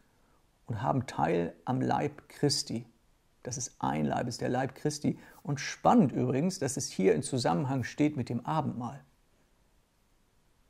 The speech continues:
Mal so ein kleiner Seitenhieb, feiern Zeugen Jehovas wirklich das Abendmahl?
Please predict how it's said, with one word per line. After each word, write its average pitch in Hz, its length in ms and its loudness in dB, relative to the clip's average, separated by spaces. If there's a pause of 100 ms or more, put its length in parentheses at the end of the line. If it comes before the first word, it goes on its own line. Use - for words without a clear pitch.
(600)
Mal 135 160 -4
so 131 80 -2
ein 120 60 -4
kleiner 143 400 0
Seitenhieb, 147 760 2
feiern 160 540 0
Zeugen 143 300 0
Jehovas 135 480 0
wirklich 151 320 0
das - 240 -6
Abendmahl? 151 680 -4